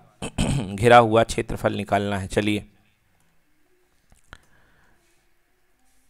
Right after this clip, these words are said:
तो सबसे पहले एक्स स्क्वायर प्लस वाई स्क्वायर इक्वल टू फोर के सही दर्शन करो। तो एक्स स्क्वायर प्लस वाई स्क्वायर इक्वल टू फोर कितना है, टू का स्क्वायर है। पता चल गया इसका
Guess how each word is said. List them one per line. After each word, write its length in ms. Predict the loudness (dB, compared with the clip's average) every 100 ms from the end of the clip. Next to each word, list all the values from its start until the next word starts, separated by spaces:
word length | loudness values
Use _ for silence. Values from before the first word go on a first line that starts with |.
| _ _ _ _ _ -20 _ _ _ _ _
तो 60 | 0
सबसे 360 | 4 2 4 4
पहले 300 | 6 6 6
एक्स 200 | 4 0
स्क्वायर 300 | 2 6 6
प्लस 260 | 6 2
वाई 180 | 6 4
स्क्वायर 340 | 4 4 4 4 -8
इक्वल 240 | 2 4 4
टू 100 | 2
फोर 280 | 4 6 6
के 160 | 2
सही 220 | 0 0 2
दर्शन 320 | 0 0 -2
करो। 220 | 2 2 2 -8 -20 2
तो 60 | 4
एक्स 220 | 6 2
स्क्वायर 320 | 0 6 6
प्लस 260 | 8 0 4
वाई 140 | 2 2
स्क्वायर 240 | 4 4
इक्वल 280 | 4 2 4
टू 100 | 0
फोर 260 | 2 2
कितना 360 | 2 -2 0 -2
है, 80 | -2
टू 200 | -2 2
का 180 | 4 4
स्क्वायर 360 | 2 4 4
है। 120 | 2 -4 -20 _ -4
पता 200 | 0 2
चल 180 | 2 0
गया 180 | 2 2
इसका 320 | 2 -2 -4